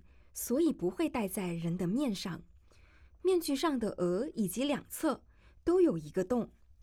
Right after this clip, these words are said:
学者估计这些洞是用来固定面具在祭祀空间里面。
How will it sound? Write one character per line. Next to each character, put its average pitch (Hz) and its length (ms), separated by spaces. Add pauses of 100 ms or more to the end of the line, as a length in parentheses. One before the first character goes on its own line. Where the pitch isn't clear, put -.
(260)
学 208 280
者 202 160
估 220 180
计 180 380 (120)
这 - 160
些 302 220
洞 302 320
是 240 200
用 285 180
来 180 120
固 320 240
定 226 220
面 277 240
具 - 300 (200)
在 202 200
祭 269 240
祀 202 200
空 254 280
间 190 200
里 175 140
面。 175 280